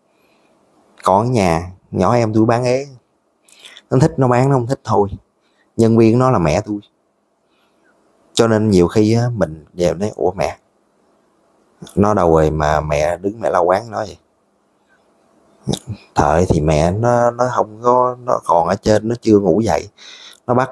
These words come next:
mẹ coi quán. Thì, à, mẹ coi sẵn thì mẹ lau nhà cho nó luôn.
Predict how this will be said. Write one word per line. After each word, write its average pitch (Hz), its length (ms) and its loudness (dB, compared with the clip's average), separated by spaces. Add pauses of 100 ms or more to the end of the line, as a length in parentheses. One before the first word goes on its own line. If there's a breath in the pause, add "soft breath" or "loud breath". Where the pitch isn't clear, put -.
mẹ 71 120 -2
coi 104 180 0
quán. 113 380 0 (1080)
Thì, 85 300 4
à, 78 200 2
mẹ 78 240 0
coi 101 280 0
sẵn 92 320 -2
thì 101 100 -4
mẹ 82 220 -6
lau 98 240 -4
nhà 82 260 -4
cho 95 120 -12
nó 107 100 -10
luôn. 110 300 -6